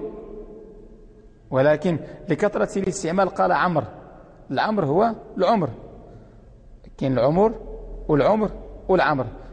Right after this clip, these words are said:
سمي العمر لماذا؟ لكثرة الاستعمال، وعندما يستعمل الشيء كثيرا فإنه يخفف، و-، آه، والحركة الخفيفة هي، هي الفتحة، الفتحة أخف، أخف من الضمة، فلذلك يقال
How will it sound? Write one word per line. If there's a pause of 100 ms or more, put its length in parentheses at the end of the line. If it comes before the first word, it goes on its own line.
سمي
العمر
لماذا؟
لكثرة (640)
الاستعمال، (360)
وعندما
يستعمل
الشيء
كثيرا
فإنه
يخفف، (760)
و-،
آه،
والحركة
الخفيفة
هي، (520)
هي
الفتحة، (360)
الفتحة
أخف، (640)
أخف
من
الضمة، (340)
فلذلك
يقال